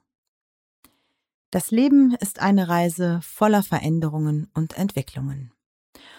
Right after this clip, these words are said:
Um mit negativen Gedanken erfolgreich umzugehen, ist es wichtig, sich selbst immer wieder neu zu entdecken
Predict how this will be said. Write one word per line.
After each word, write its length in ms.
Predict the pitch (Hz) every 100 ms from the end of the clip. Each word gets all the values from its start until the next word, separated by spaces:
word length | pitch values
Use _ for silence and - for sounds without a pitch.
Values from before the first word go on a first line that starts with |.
| - -
Um 100 | 220
mit 160 | 220
negativen 540 | 247 285 330 294 247 220
Gedanken 480 | 202 220 285 233
erfolgreich 800 | 156 156 - 285 311 - 202 -
umzugehen, 720 | 247 269 - 160 147 143 135 143
ist 200 | 190 233
es 200 | - 233
wichtig, 440 | 302 - 220 -
sich 200 | 190 185
selbst 420 | 202 190 - -
immer 300 | - 190 180
wieder 240 | 175 165 160
neu 240 | 143 147
zu 180 | - -
entdecken 580 | 131 - 127 - 120